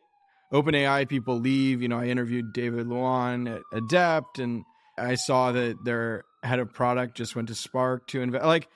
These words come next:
it feels like there's so much, like, leakage of knowledge out into the rest of the startup world. Like,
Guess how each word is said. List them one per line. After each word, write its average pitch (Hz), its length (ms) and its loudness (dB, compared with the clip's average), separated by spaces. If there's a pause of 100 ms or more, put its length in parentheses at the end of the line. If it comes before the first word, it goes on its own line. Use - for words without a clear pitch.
(360)
it 185 120 4
feels 269 220 4
like 233 120 4
there's 175 200 2
so 160 260 2
much, 160 300 0
like, 120 300 -2 (720)
leakage 139 640 0
of 123 120 0
knowledge 120 680 0
out 123 240 2
into 123 240 -2
the 113 120 -4
rest 120 360 -4
of 120 100 -4
the 117 80 -6
startup 117 440 -6
world. 107 300 -8
Like, 113 280 -6